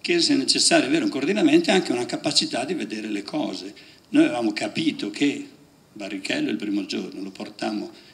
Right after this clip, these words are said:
in elicottero al Maggiore con l'elicottero che era lì, perché Barrichello stava bene, non aveva nessun bisogno di fare delle robe, come diciamo noi, tempo dipendenti, fece l'attacco con calma, rimase lì una notte, stava bene, andò via il giorno dopo. Poi c'era un elicottero di servizio che non era sanitario,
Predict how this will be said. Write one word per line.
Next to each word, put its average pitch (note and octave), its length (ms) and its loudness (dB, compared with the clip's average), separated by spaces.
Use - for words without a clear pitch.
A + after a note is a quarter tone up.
in A2 100 -4
elicottero A2+ 640 -4
al B2 100 -4
Maggiore D#3 380 6
con E3+ 160 4
l'elicottero D#3 600 2
che C#3 120 -2
era B2 160 -2
lì, D#3 260 4
perché A2 240 -6
Barrichello A2+ 400 -4
stava G#2 340 -4
bene, A#2+ 540 0
non - 140 -6
aveva A#2+ 220 -2
nessun A2+ 340 0
bisogno A#2+ 260 2
di G#2 80 0
fare A2+ 220 -4
delle G2+ 200 -8
robe, - 280 -6
come G2+ 200 -6
diciamo F#2+ 300 -2
noi, A#2 160 0
tempo A2+ 280 -4
dipendenti, D#3 760 6
fece - 220 -4
l'attacco C3+ 580 -6
con - 240 -6
calma, - 420 -4
rimase A2 340 -4
lì B2+ 80 -2
una D3 180 6
notte, - 400 4
stava D2+ 260 -4
bene, - 220 -6
andò - 180 -4
via G#2 120 -2
il G2+ 60 -6
giorno - 200 -6
dopo. - 140 -10
Poi - 100 -4
c'era D#3 180 -2
un - 80 -4
elicottero A2+ 480 -4
di G#2 80 -2
servizio - 400 -2
che A2 100 -8
non G2 200 0
era - 200 2
sanitario, D3+ 640 2